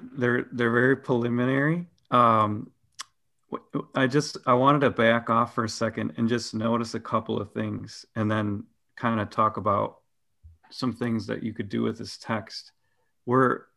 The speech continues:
here, we're really met for the first time with the miracles of Jesus. And I just wanted to make a couple homiletical comments about that. And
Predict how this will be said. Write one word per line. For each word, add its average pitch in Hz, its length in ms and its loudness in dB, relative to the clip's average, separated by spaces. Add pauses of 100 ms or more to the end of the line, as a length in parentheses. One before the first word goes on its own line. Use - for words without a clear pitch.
(280)
here, 151 840 0 (380)
we're 127 180 2
really 127 600 2
met 117 340 0
for 127 100 -6
the 110 100 -4
first 117 400 -2
time 113 540 0 (200)
with 113 300 -4
the 113 80 -4
miracles 117 640 0
of 139 80 -8
Jesus. 156 640 -6 (640)
And 117 340 2 (320)
I 123 80 0
just 127 240 -2
wanted 117 220 2
to 113 60 0
make 107 240 -2
a 101 40 -18
couple 110 540 -4 (180)
homiletical 104 720 0
comments 104 560 -4
about 113 340 0
that. 127 340 -4 (680)
And 107 400 0